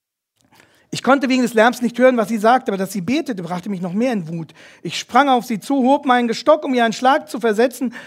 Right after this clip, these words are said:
und plötzlich sah sie mich mit erhobenem Arm vor sich stehen, den Gummiknüppel auf sie niedersausen zu lassen.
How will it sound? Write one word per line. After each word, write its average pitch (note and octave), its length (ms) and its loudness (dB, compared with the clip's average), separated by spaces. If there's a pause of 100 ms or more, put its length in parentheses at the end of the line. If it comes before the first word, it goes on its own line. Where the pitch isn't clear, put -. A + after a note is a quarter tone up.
(120)
und F3 120 -6
plötzlich C#4 460 2
sah B3+ 240 4
sie A#3+ 100 -2
mich A#3+ 140 0
mit A#3 140 -4
erhobenem A#3+ 440 0
Arm A#3+ 300 4
vor C#4+ 220 4
sich C4 160 -6
stehen, C4 320 0
den A#3+ 140 0
Gummiknüppel C4+ 560 -2
auf A#3+ 120 2
sie A#3 120 -4
niedersausen A#3+ 640 2
zu - 120 -8
lassen. A3+ 380 0